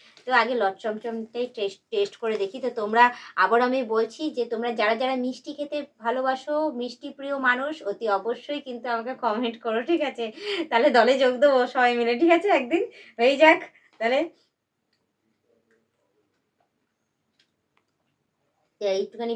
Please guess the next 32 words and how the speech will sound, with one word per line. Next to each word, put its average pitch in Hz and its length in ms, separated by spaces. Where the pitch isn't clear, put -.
ভাঙি, 202 340
ভেঙে 214 640
তারপর 214 420
খাই। 185 240
কেন 208 200
বলো 240 200
তো? 320 100
ইচ্ছা 247 280
তো 339 120
করছে 339 240
সব 320 240
খেয়ে 294 220
নিই, 214 140
তারপর 262 220
দেখা 320 180
যাবে 381 120
সব 339 240
খেয়ে 320 240
নিলে 330 220
তোমার 320 200
দাদা 269 180
বলবে, 311 180
"কেউ 311 180
তুমি 262 260
একা 330 200
সব 349 220
খেয়ে 359 180
নিয়েছো, 359 200
আমাদের 254 240
জন্য 320 220
রাখো 269 340
নি?" 403 160